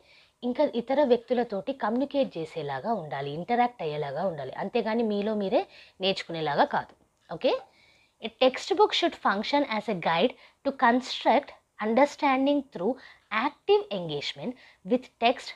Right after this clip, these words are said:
ideas, things, environment and people rather than transferring knowledge as a finished product. So, unfortunately ఇప్పుడు టెక్స్ట్ బుక్స్ మీదనే అందరు డిపెండ్ అయిపోతున్నారు for the knowledge అనేసి.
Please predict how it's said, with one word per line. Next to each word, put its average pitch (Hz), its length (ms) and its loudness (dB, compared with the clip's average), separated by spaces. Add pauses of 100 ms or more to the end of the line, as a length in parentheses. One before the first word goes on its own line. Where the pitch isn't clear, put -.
(320)
ideas, 190 380 2 (360)
things, 208 240 0 (400)
environment 185 560 -2 (420)
and 277 100 4 (120)
people 175 340 -6 (400)
rather 359 360 10 (100)
than 359 140 4 (140)
transferring 254 540 2 (100)
knowledge 170 360 0 (220)
as 196 140 -2
a 247 40 -4 (120)
finished 190 360 -4 (120)
product. 127 320 -8 (420)
So, - 40 -6 (200)
unfortunately 330 880 4
ఇప్పుడు 302 260 2
టెక్స్ట్ 226 280 -4
బుక్స్ - 260 -4
మీదనే 247 300 2
అందరు 196 260 2
డిపెండ్ 180 300 -4
అయిపోతున్నారు 160 600 -6
for 196 160 -2
the 165 80 -6 (320)
knowledge 196 400 4
అనేసి. 127 300 -14